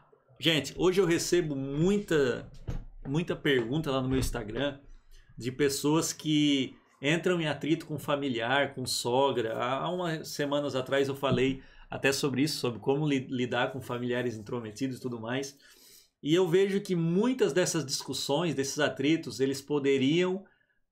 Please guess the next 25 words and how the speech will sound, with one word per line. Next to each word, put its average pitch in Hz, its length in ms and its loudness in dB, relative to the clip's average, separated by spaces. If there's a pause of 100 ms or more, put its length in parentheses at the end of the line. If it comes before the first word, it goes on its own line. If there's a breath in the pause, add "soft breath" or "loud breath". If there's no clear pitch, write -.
(140)
não 170 380 2
existir, 143 640 0
eles 147 220 0
poderiam 143 300 0
ser 156 220 -2
evitados 139 720 0
se - 80 -4
a 139 60 -2
pessoa 139 640 0 (760 loud breath)
tivesse 143 500 0
o 143 40 -2
dom 135 300 0
do 151 120 -4
silêncio, 131 760 -2
ou 120 120 0
de 127 100 -4
saber 139 520 2
usar 143 380 0
o 156 60 -4
silêncio 131 500 -4
na 131 80 -4
hora 131 140 -2
certa. 107 440 -6
Na 139 160 0
música, 147 720 -2